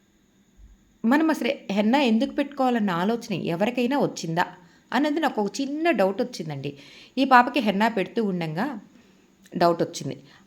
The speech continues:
Already హెన్నా ఎలా పెట్టాలి, ఎలా పెట్టుకోవాలి, సెల్ఫ్గా ఎలా పెట్టాలి అన్న వీడియోస్ మన, ఆ, ప్లేలిస్ట్లో హెన్నా, ఆ,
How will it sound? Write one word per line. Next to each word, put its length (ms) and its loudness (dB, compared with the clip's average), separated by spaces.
Already 500 4
హెన్నా 340 2
ఎలా 260 4
పెట్టాలి, 560 -2
ఎలా 200 2
పెట్టుకోవాలి, 800 0
సెల్ఫ్గా 580 0
ఎలా 340 0
పెట్టాలి 640 -2
అన్న 220 -4
వీడియోస్ 480 -4
మన, 440 -6
ఆ, 200 6
ప్లేలిస్ట్లో 640 4
హెన్నా, 400 2
ఆ, 460 0